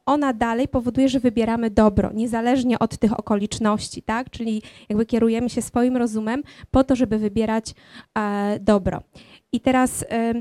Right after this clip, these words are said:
co, mm, jakby przyszło nam na myśl, zastanawiając się nad tą cnotą, e, co, e, czym, czym jest ta roztropność w takim codziennym, rodzinnym życiu? Przede wszystkim zaczynanie z wizją końca. Czyli jeżeli podejmujemy jakieś działanie, jakieś, em,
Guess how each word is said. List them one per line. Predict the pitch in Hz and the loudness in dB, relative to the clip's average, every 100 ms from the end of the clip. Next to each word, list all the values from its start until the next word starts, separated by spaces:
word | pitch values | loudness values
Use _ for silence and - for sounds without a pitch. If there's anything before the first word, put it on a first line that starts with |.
| - - - - _ _ _ - | -8 -20 -20 -20 _ _ _ 2
co, | 320 302 294 | 6 6 4
mm, | - 233 - | -2 -10 -4
jakby | 254 233 254 254 254 | -4 2 4 4 0
przyszło | - 285 285 | -4 -2 0
nam | 262 285 285 247 | 2 2 2 0
na | 233 220 | 0 0
myśl, | 208 240 - 226 | 0 -2 -2 -2
zastanawiając | 226 - 233 233 269 262 - | -2 0 0 4 4 2 -4
się | |
nad | 226 - | -8 -6
tą | 208 208 | -6 -4
cnotą, | - 202 190 208 269 - - 240 - | -2 0 2 0 0 -4 -20 -16 -4
e, | 220 220 226 | 0 2 0
co, | - 285 277 277 277 | 0 2 4 4 4
e, | 247 240 240 247 _ | 2 4 4 2 _
czym, | - 330 - | -2 -2 -2
czym | - 320 | 0 2
jest | 311 | 2
ta | 277 | 4
roztropność | 262 262 285 285 262 | 2 4 0 2 -2
w | - | -2
takim | 247 254 | -6 -4
codziennym, | - 240 254 254 247 | 0 4 4 6 6
rodzinnym | 233 220 220 208 202 202 | 6 4 2 2 2 0
życiu? | 196 - - - - - - - | -2 -4 -8 -12 -20 -20 -18 -6
Przede | - 294 285 | 0 2 2
wszystkim | 294 - 269 | 0 0 0
zaczynanie | 240 233 254 254 262 254 | 0 0 -2 0 0 0
z | 226 | 0
wizją | 226 220 226 214 | 0 2 2 2
końca. | - 208 196 - 170 - - - | 2 2 2 -4 -8 -10 -20 -6
Czyli | - 254 | 2 6
jeżeli | 247 254 | 6 6
podejmujemy | 262 233 240 233 247 294 | 4 0 0 2 2 2
jakieś | 311 254 | 2 0
działanie, | 233 202 226 220 190 190 202 226 | 0 2 4 4 0 -2 -2 -4
jakieś, | 214 214 202 - - | -4 -4 -6 -4 -2
em, | 208 202 196 | 0 0 -2